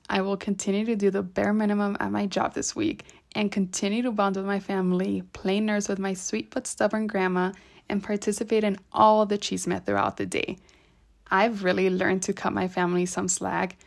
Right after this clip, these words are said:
because they truly don't understand many things about my life in the U S or my mentality, so oftentimes I just agree to disagree. I'm very, very lucky to be in Mexico right now,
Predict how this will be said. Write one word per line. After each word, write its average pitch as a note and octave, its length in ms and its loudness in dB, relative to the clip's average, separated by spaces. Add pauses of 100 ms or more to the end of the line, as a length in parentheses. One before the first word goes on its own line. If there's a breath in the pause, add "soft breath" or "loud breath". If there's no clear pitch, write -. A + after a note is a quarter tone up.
(220 soft breath)
because G#3+ 320 -4
they G#3+ 120 2
truly G#3+ 380 -4
don't F#3+ 300 0
understand F#3 580 -2
many F3+ 320 4
things F#3 300 -2
about F3+ 180 -2
my F3 140 0
life G3 280 -2
in F#3+ 100 0
the F3+ 80 2
U F3+ 200 0
S F#3+ 320 -2 (160)
or G3 220 4
my G3 180 2
mentality, F3 840 0
so F#3 540 2
oftentimes F#3+ 640 -2
I F3+ 180 2
just F#3 360 -4
agree G3 680 0
to G#3 140 -4
disagree. F3 760 -2 (120)
I'm F#3+ 400 2
very, G3 460 4
very F#3+ 320 2
lucky G3 380 0
to G3+ 180 0
be F#3 100 0
in F#3 180 2
Mexico F3 440 -2
right G3+ 200 2
now, F#3+ 360 4